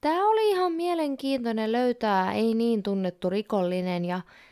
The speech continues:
vähän tutkia häntä. Nimittäin mähän yritin löytää tietoa itse Vladimirista ja tämän kaveriporukasta. Ja tosiaan hän siis liikkui tässä poikakodin porukassa ja siellä oli tällainen pieni oma jengi ja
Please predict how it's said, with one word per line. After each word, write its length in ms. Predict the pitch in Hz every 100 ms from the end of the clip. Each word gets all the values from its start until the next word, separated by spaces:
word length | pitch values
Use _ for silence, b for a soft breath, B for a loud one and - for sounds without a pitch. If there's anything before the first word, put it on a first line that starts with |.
| _
vähän 280 | 214 214 240
tutkia 500 | 254 262 - 202 190
häntä. 300 | 190 202 196
Nimittäin 600 | 196 208 208 - 202 196 -
mähän 300 | 226 233 262
yritin 420 | 262 254 254 247
löytää 420 | 262 262 240 226
tietoa 440 | 226 247 233 202 180
itse 380 | 214 - 214
Vladimirista 760 | 190 185 175 190 240 277 - 208
ja 100 | 190
tämän 260 | 190 185
kaveriporukasta. 1160 | 180 220 233 196 180 185 196 202 233 - - 285 262 B B B B 226
Ja 80 |
tosiaan 760 | - 262 254 254 247 247 - 233
hän 180 | 208 185
siis 200 | 269 -
liikkui 340 | 392 359 285
tässä 280 | 254 233 240
poikakodin 840 | 233 240 254 240 - 208 202 190
porukassa 680 | 190 220 233 202 185 - 202
ja 200 | 190 190 190 B B B B
siellä 420 | - 208 185 202 339
oli 160 | 415
tällainen 440 | 359 320 277 254 226
pieni 260 | 247 226
oma 200 | 214 202
jengi 520 | 190 208 202 196 185
ja 180 | 180 190